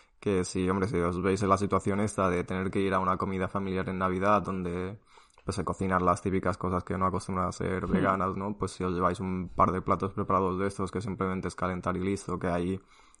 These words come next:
Speaker 1: hay el típico caldo de Navidad con los galets, ¿no? Hay, eh,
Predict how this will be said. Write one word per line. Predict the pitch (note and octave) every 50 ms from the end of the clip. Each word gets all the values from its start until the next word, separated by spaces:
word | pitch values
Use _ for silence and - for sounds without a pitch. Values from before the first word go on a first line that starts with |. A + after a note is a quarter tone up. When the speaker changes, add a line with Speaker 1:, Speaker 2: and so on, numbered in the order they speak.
| - - -
Speaker 1:
hay | - E2+ F2 F2+ F#2 F#2
el | F#2 F2+
típico | - F2+ - G#2 - G#2 G2
caldo | - G2 F#2+ F#2+ G2
de | G2 G2
Navidad | G2 F#2 F#2+ F#2+ F2+ F#2 G2 G2
con | - G#2
los | G#2 G#2+ G2+
galets, | F#2+ F#2+ F2+ F#2 F2+ F#2 F#2 F2 - -
¿no? | F#2 G2 G2+ G2+ F#2+
Hay, | F#2 F2+ F#2 F#2 F#2 F#2+ F#2 F#2
eh, | F#2 F#2 F2+ F2+ F2+ F#2 G2+ A2